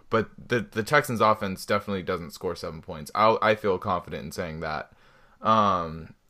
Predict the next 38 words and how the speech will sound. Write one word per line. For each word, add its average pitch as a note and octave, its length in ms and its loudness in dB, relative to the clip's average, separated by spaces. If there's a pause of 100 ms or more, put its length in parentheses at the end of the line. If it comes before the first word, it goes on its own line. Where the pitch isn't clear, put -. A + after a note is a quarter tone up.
(120)
I G#2+ 120 0
think A2 340 -4
that G2+ 480 4 (800)
the G#2+ 140 -4
Saints B2 640 -2 (340)
are G2+ 600 6
probably C3 1000 2 (380)
among A2 300 0
the F2 140 -8
Eagles G#2+ 400 2
and G2+ 120 -2
the F#2+ 60 -6
scariest G#2+ 640 0
teams A#2 480 -4
in A2 140 -4
the A#2+ 60 -2
N A#2+ 140 0
F B2+ 140 -2
C. C#3 340 -4 (560)
You, G#2+ 480 -2
you G#2+ 160 -6
see A#2 260 -4
a G#2+ 60 0
team A2+ 300 -4
with G2 140 -6
that A2 260 0 (240)
complete A#2+ 560 -4
of G#2 140 2
an G2+ 80 0
offense, A#2 640 -2 (160)
and G2+ 360 -2
it G2+ 160 -2
presents G#2+ 460 -4
problems G#2+ 560 0
against G#2 320 -4
a G#2+ 40 0
Seahawks G2 500 0
defense G#2 500 -4